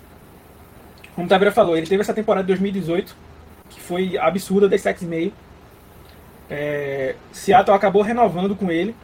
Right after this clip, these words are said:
por um contrato absurdo. Contrato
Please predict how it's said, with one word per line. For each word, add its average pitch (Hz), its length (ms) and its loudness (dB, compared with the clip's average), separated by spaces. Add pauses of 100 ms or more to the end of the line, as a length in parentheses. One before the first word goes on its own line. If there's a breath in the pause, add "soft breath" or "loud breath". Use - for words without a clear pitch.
(160)
por 175 120 -4
um 202 80 0
contrato 190 540 -2
absurdo. 202 640 -2 (1080)
Contrato 156 300 -6